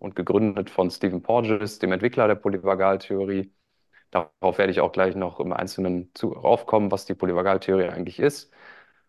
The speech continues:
Und, ähm, ich bin mit elf Jahren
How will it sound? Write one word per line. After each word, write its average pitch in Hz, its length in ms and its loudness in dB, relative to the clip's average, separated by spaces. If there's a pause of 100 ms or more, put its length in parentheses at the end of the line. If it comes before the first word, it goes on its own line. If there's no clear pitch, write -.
(340)
Und, 107 420 4
ähm, 104 400 2
ich - 200 -4
bin 123 140 0
mit 120 140 2
elf 123 300 2
Jahren 190 440 0